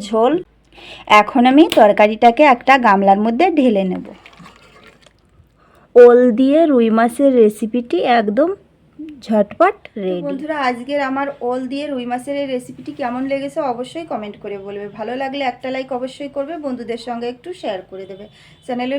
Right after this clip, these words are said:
নতুন হলে চ্যানেলটিকে সাবস্ক্রাইব করে আমার পাশে থাকবে এরকম নিত্য নতুন রেসিপি ভিডিও দেখার জন্য। আর যে সকল বন্ধুরা Facebook থেকে দেখছো, Facebook পেজটিকে ফলো করে আমার পাশে থাকবে। তাহলে বন্ধুরা, আজকের মতো এ পর্যন্তই। সকলে ভালো থেকো, সুস্থ থেকো,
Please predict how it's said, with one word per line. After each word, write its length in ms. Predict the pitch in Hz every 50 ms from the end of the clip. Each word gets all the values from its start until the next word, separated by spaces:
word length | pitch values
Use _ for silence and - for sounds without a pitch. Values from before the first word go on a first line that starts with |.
| 285 277
নতুন 200 | 254 269 285 285 294
হলে 140 | 294 285 311 330 320
চ্যানেলটিকে 380 | 285 226 220 226 240 247 302 320 -
সাবস্ক্রাইব 420 | 269 254 - _ - 247 247 247 247 -
করে 100 | 320 330 370 349
আমার 140 | 277 214 -
পাশে 200 | 196 190 - 196 - -
থাকবে 240 | 190 180 190 202 208 - _ - _ _ _ -
এরকম 220 | 220 226 226 285 311 302
নিত্য 160 | 285 262 262 254 240 240
নতুন 180 | 233 240 254 247 233
রেসিপি 320 | 233 233 233 254 240 - 240 247
ভিডিও 180 | 254 247 262 254 254 254
দেখার 260 | 262 262 285 277 254 269
জন্য। 160 | 294 302 320 403 523 - _ _ _ _ _ _ _ - 214
আর 80 | 233 226 220
যে 80 | 233 240 240
সকল 200 | 254 247 247 254 262 233
বন্ধুরা 300 | 262 254 247 269 269 277 285 277 -
Facebook 300 | 269 233 226 214 220 214 -
থেকে 140 | 269 262 262 240
দেখছো, 240 | 254 277 - - - 480 466 -
Facebook 280 | 311 220 208 196 - -
পেজটিকে 340 | 208 208 - - 226 - 220 -
ফলো 180 | 226 208 220 220 -
করে 120 | 269 330 392 427
আমার 140 | 349 254 226 -
পাশে 180 | 185 - - - _ 208
থাকবে। 260 | - - - - - - _ _ _ _ _ _ _ _ _
তাহলে 240 | - 208 214 214 220 208 220
বন্ধুরা, 260 | 220 220 220 262 294 311 294
আজকের 240 | 247 208 208 214 214 220
মতো 120 | 226 - 247 240
এ 20 | 240
পর্যন্তই। 380 | 240 240 247 247 254 339 381 - 349
সকলে 240 | 247 247 240 240 240 233 247
ভালো 140 | 226 214 226 226 277
থেকো, 140 | 262 277 277 262
সুস্থ 220 | - 247 - _ - 294 294 311
থেকো, 180 | 294 294 -